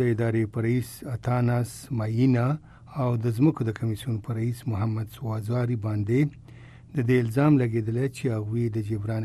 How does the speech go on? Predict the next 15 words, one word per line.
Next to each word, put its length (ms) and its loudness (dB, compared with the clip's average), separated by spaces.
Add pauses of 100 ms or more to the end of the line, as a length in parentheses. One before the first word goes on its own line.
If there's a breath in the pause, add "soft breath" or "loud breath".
خسارې 380 -4 (100)
په 80 -4
یوې 240 -2
معاملې 440 -2 (100)
کې 140 2 (540 loud breath)
دوه 200 4
میلیونه 400 0
ډالر 320 -4
هغه 240 -4
بند 200 -4 (140)
کړی 260 -2
دی. 80 -10 (1160 loud breath)
په 120 -6
دې 100 6 (100)
ورسیره 360 2